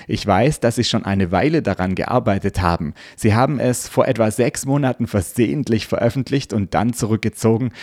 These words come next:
und jetzt wird es von einigen Top-Influencern getestet. Was ich höre, es funktioniert wirklich bestens mit Ecamm. Du brauchst nur einen Stream-Schlüssel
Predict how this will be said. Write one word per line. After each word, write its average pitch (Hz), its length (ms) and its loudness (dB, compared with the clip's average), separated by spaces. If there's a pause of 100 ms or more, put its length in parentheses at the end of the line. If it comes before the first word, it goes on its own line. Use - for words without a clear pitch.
(160)
und 101 240 -2
jetzt 104 340 -2
wird 107 160 2
es 107 240 -4
von 104 320 0
einigen 104 540 -2
Top-Influencern 98 960 0
getestet. 82 600 -4 (260)
Was 92 180 0
ich 101 160 -2
höre, 170 340 2 (160)
es - 180 0
funktioniert 104 520 0
wirklich 98 400 0
bestens 110 400 -2
mit 117 160 2
Ecamm. 92 380 -2 (200)
Du 110 80 0
brauchst 120 360 -2
nur 127 120 0
einen 90 260 -2
Stream-Schlüssel 147 720 0